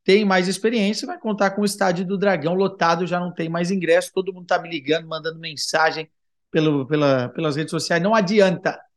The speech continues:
não tem mais ingresso pra esse jogo. Então vai ser esse duelo, assim, favoritismo pro lado do Arsenal, isso não tem como fugir. O Sérgio Conceição ontem, exclusiva pra gente, falou, cara, não tem como, é, financeiramente competir,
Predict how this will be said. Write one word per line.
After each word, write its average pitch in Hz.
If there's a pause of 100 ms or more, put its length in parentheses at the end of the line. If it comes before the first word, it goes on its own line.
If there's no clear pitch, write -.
(180)
não 185
tem 202 (280)
mais 165
ingresso 156
pra 160
esse 156
jogo. 127 (480)
Então 220
vai 254
ser 240
esse 226
duelo, 190
assim, 131
favoritismo 185
pro 208
lado 185
do 165
Arsenal, 240 (560)
isso 160
não 165
tem 165
como 147
fugir. 143
O 202
Sérgio 175
Conceição 160
ontem, 165
exclusiva 156
pra 151
gente, 147
falou, 175 (280)
cara, 160
não 165
tem 202
como, 196 (240)
é, 156
financeiramente 170
competir, 202